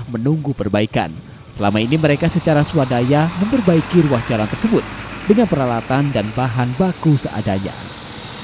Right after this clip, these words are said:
Salah satu warga Kumpe, Rusdi, mengatakan, jalan ini sejak dulu sudah dijanjikan Bupati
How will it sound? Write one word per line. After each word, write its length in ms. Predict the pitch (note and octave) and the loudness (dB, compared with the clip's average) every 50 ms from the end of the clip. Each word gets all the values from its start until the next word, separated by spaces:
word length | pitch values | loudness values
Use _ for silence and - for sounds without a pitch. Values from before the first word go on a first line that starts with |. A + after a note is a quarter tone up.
| - - - - | -12 -8 -2 0
Salah 160 | B2+ B2+ C3+ | 2 2 4
satu 240 | - D#3+ D#3 C4+ B3 | 4 2 4 4 6
warga 240 | B3 A3 F3+ G3 F3+ | 4 6 6 4 4
Kumpe, 480 | - F3+ F3+ E3 D3 - F#3 F3+ F3+ D#3+ - - | 4 4 4 4 4 4 4 4 4 2 -2 -4
Rusdi, 480 | E3 F3+ G#3+ F#3 - - D3+ F3 E3+ C#3 | 0 2 2 2 0 0 0 2 2 2
mengatakan, 560 | A#2 G#2+ G#2 G#2+ G#2+ B2+ B2+ - - A#2+ E2+ C2 C#2 - - - - - - - - - - - - - | 0 -2 -4 -2 -2 -2 -2 0 0 -2 -4 -4 -10 -14 -16 -18 -16 -18 -18 -18 -18 -18 -16 -8 -2 0
jalan 240 | A#2+ B2+ C3+ C#3+ | 2 2 2 2
ini 160 | E3 E3+ F#3 A#3+ | 2 4 4 4
sejak 320 | - A3 E3+ G3 F#3 D#3+ | 4 4 4 4 4 8
dulu 240 | D#3 F3+ F#3+ A3+ A#3+ | 8 8 8 8 6
sudah 240 | - G#3+ E3 D3+ C3 | 6 4 4 4 4
dijanjikan 560 | C3+ B2 D3 C3 B2+ A#2+ B2+ - - D3 D#3 E3 E3 D3+ | 4 2 2 2 2 0 -2 0 0 2 2 2 2 4
Bupati 720 | - G3 F#3+ - - A3 G#3+ G#3+ - - A3+ D#3 A#2 - | 4 2 2 2 -2 -2 -2 -2 0 2 2 2 2 0